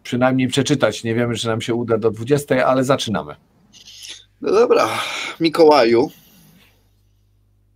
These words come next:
Speaker 1: Mikołaj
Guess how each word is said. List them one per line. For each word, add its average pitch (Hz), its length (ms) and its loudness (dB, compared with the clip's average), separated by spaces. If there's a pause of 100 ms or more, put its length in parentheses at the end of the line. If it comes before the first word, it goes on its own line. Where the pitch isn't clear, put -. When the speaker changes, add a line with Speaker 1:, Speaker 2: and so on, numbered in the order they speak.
(3250)
Speaker 1:
Mikołaj 95 840 0